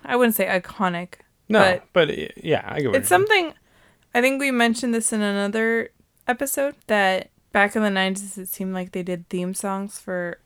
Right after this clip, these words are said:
Speaker 1: like, all the kids' movies and, and for movies in general. Every movie had an anthem.
Speaker 2: Yeah.
Speaker 1: And I know they still do that in a way, but I feel like James Bond is really the only one that's been consistent where they put out a, a song specifically for the movie.
Speaker 2: Mm-hmm.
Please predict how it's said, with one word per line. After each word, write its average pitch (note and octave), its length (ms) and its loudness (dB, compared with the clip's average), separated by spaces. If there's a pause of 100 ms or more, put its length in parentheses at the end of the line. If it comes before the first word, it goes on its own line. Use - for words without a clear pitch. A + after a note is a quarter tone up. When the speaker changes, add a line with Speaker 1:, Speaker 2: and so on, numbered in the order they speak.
(580)
Speaker 1:
like, F#3 240 -2
all F#3 140 0
the F#3 120 -2
kids' F3+ 360 -6
movies F#3 500 -6
and, E3+ 260 -10
and G3 200 -6
for C#4 160 -4
movies C#4 340 0
in A3 160 0
general. F#3 360 -2
Every F#3+ 280 -2
movie G#3 340 -2
had F3+ 300 -2
an F3+ 220 -10
anthem. F3+ 640 -6
Speaker 2:
Yeah. B2 220 -2 (420)
Speaker 1:
And C4 280 0
I C4 180 2
know D4 180 2
they D4 140 0
still - 280 -2
do G3+ 280 -4
that A#3+ 240 2
in B3+ 80 -4
a B3+ 100 -2
way, B3+ 380 -4 (120)
but G3+ 320 2 (320)
I G#3+ 80 0
feel A#3+ 140 2
like B3+ 180 2
James G#3 300 2
Bond G3+ 340 -2
is F#3+ 240 -6
really G3 260 -2
the F#3+ 60 -4
only F#3+ 220 -4
one F#3+ 180 -4
that's F3+ 160 -6
been F#3+ 180 -4
consistent F#3+ 600 -6
where F3 240 -6 (400)
they G3 120 0
put F#3+ 220 -2
out F#3+ 180 2
a, F#3 300 -4 (160)
a G3 80 -4
song F#3+ 380 -2
specifically F#3 680 -10
for F3+ 300 -8
the F3+ 100 -10
movie. F3+ 440 -6
Speaker 2:
Mm-hmm. C#3 260 0